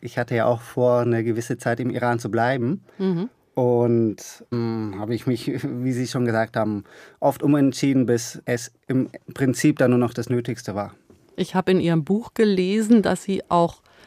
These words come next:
Speaker 2: neben Sturmstreichhölzern und Thermohosen und solchen Sachen, die man sich gut vorstellen kann, auch Damenbinden mitgenommen haben. Wozu sollten die denn gut sein?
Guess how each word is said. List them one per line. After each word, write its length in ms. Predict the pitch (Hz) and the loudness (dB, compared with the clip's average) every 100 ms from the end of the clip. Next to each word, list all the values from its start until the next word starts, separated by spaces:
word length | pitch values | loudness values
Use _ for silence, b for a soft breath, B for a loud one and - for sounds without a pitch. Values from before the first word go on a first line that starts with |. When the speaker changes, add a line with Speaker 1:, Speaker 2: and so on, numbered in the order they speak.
| b | b
Speaker 2:
neben 220 | 165 156 | 2 2
Sturmstreichhölzern 1000 | - 190 190 - 175 170 175 170 170 160 | 2 4 4 4 0 4 2 4 4 4
und 120 | 139 | 2
Thermohosen 640 | - 165 170 165 165 170 165 | 4 6 6 6 4 4 2
und 100 | 156 | 2
solchen 240 | 147 160 | 2 2
Sachen, 240 | 165 160 170 | 2 2 2
die 80 | |
man 140 | 170 160 | 4 2
sich 180 | 165 - | 0 0
gut 160 | 170 | -2
vorstellen 480 | - 180 - 180 175 | 2 0 2 2 2
kann, 220 | - 170 - B B B | 4 4 2 B B B
auch 220 | 185 - | 4 4
Damenbinden 1300 | 160 139 180 208 294 226 165 135 185 170 160 156 143 123 | -6 4 8 10 10 10 8 6 8 8 8 4 2 2
mitgenommen 760 | - 160 - 156 143 139 139 147 | 0 0 0 0 2 2 0 0
haben. 340 | 139 135 143 | 0 0 0
Wozu 400 | 156 160 190 180 - | 0 0 0 -2 -2
sollten 440 | 160 160 151 165 | 0 2 4 2
die 100 | 175 | 4
denn 180 | 202 190 | 6 6
gut 160 | 254 | 4
sein? 300 | - 202 170 | 6 4 4